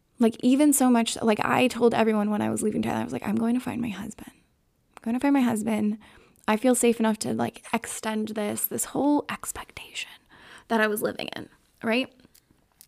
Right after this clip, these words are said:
So much so that my, like, going away party was a bo-, pop-up, like, bachelorette party that my <laughs> friends threw me. Um, so cute. But then I get home, and three weeks later, I go on a date with this guy.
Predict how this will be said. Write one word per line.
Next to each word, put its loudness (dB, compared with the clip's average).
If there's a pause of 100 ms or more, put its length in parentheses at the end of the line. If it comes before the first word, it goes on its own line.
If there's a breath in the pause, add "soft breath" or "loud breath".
(220)
So 2
much 2
so 0
that 0
my, 2
like, -2 (180)
going 0
away -4
party -4
was -6
a -4
bo-, 0 (200)
pop-up, -2
like, -6
bachelorette -4
party -6
that -12
my -2
<laughs> -
friends -4
threw -8 (140)
me. -8 (1400 loud breath)
Um, 4
so 4
cute. 2
But -6
then 6
I 6
get 2
home, -2 (220)
and -2
three -4
weeks -4
later, -6 (800 soft breath)
I -10
go -8
on -4
a -4
date -8
with -10
this -12
guy. -18